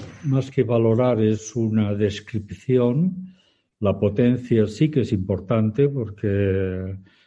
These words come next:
creemos que un perfume debe tener una potencia, una presencia, la vibración, la difusión, la estela o sillage que deja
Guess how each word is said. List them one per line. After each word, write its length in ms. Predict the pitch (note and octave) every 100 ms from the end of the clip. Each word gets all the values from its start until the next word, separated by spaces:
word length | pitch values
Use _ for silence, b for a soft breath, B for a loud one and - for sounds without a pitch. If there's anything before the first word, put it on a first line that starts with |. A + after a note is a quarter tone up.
| b _ _
creemos 480 | - G#2 G2+ G#2 G#2+
que 120 | A#2
un 140 | G#2+
perfume 460 | G#2+ G2+ A2 G2+ A2+
debe 280 | A2 G#2 G#2+
tener 340 | G#2+ G2+ G#2
una 320 | A2+ A#2 G2+
potencia, 880 | G2+ - F#2+ - - A#2 A#2 A2+ B2
una 180 | A2+ G#2+
presencia, 800 | F#2+ F#2+ - A2 A2 G#2+ A#2+ D#3 - - b b b b b -
la 120 | G#2
vibración, 1040 | G2+ F#2+ F#2 F2 - A2+ A#2 A#2 A#2 A#2+
la 120 | A2
difusión, 1080 | F#2 G2 G2 G#2 F2+ - A#2+ A2+ A2+ A#2 A#2+
la 120 | G#2+
estela 560 | F#2+ - - A2+ A2 G#2+
o 100 | G#2+
sillage 600 | - A2 G#2 G#2+ G#2 -
que 100 | A2
deja 600 | G#2 A2 A2 A2 G#2+ A2